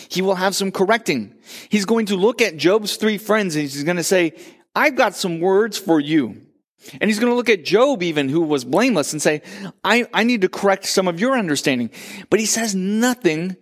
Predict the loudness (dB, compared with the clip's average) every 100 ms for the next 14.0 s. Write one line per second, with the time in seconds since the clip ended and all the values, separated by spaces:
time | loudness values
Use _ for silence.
0 | _ _ _ _ -2 0 0 0 -2 -4
1 | _ _ _ _ _ _ _ _ -20 -20
2 | -20 _ -4 -2 0 0 2 2 2 -2
3 | -2 -2 0 -2 -2 -4 -6 -4 -4 -6
4 | -6 -4 -2 -2 -2 0 -2 -2 -4 0
5 | 0 2 0 0 0 0 0 0 2 2
6 | 2 -2 -4 -10 -2 -2 0 -2 -2 -2
7 | -2 -4 -4 -2 -2 2 0 0 -14 -20
8 | -4 0 0 0 -2 -2 -2 0 0 0
9 | -2 0 0 0 -2 -6 -6 -6 -10 -18
10 | _ -20 _ 0 2 2 -2 -2 0 2
11 | 2 2 0 0 -4 -10 -2 -2 0 0
12 | -2 -2 -4 -2 0 -2 -4 -4 -4 -4
13 | -4 -2 0 -2 -2 -6 -4 -6 -8 -20